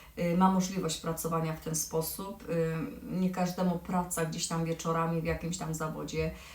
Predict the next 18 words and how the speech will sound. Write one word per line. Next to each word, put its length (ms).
y, 120
też 200
odpowiada, 540
tak? 360
Więc, 340
więc 180
jakby 220
rodzice 360
reagują 420
na 180
to, 120
że 120
jest 240
ta 140
dziura 360
taka 520
wiekowa, 680
y, 360